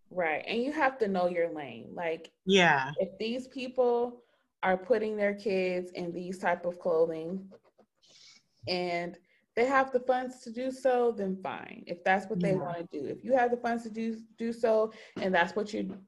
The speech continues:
Speaker 1: what you do, it doesn't make you a bad parent for putting them in designer. But
Speaker 2: Right.
Speaker 1: what we're saying is don't feel the pressure to have to do that just
Speaker 2: Yeah.
Speaker 1: because it's what you see on social media. Because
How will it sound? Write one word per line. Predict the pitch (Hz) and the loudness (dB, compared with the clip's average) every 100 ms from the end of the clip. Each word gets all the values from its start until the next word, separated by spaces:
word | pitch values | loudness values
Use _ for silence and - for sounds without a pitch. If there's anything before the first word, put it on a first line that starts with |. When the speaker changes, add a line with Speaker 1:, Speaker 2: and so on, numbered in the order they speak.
| _ | _
Speaker 1:
what | 180 190 190 | 0 0 0
you | |
do, | 190 208 | -4 -2
it | - | 4
doesn't | 190 214 233 | 10 10 8
make | 220 196 | 2 2
you | 196 175 | 4 4
a | |
bad | 180 160 160 160 - _ _ | 6 4 2 0 -8 _ _
parent | - 180 170 - | -2 0 -2 -4
for | - 202 330 | 2 6 6
putting | 311 185 151 143 | 6 6 6 0
them | - - | -8 -12
in | |
designer. | - - - - - - 190 _ - _ - | -12 -10 -10 -12 -14 -18 -20 _ -20 _ 6
But | 196 | 10
Speaker 2:
Right. | 190 175 170 - _ _ _ | 12 12 8 -2 _ _ _
Speaker 1:
what | - 185 175 | 2 8 8
we're | 196 277 | 8 2
saying | 233 190 180 165 | 2 0 0 -2
is | - 175 170 170 170 - - | 2 4 4 2 -2 -10 -4
don't | 175 180 196 | 2 2 2
feel | - 196 | 0 0
the | 170 | 0
pressure | - - 202 214 - 147 143 - - | -4 2 4 4 0 -4 -6 -10 -8
to | - 165 | -4 -4
have | - 185 190 190 | 2 4 4 0
to | 165 | -10
do | 156 165 175 | -8 -8 -6
that | 143 147 - - _ _ - - | -8 -8 -10 -14 _ _ -20 2
just | 190 | 6
Speaker 2:
Yeah. | 147 135 - - | 6 4 -2 4
Speaker 1:
because | 190 175 165 165 - - | 8 10 8 4 -2 2
it's | 170 180 | 4 6
what | 165 | 4
you | 143 | 4
see | 156 165 | -8 -6
on | 160 | -6
social | 156 156 156 151 | -2 -2 -2 -6
media. | 156 156 143 | -6 -6 -6
Because | 160 156 160 151 151 | -8 -4 -2 -2 -4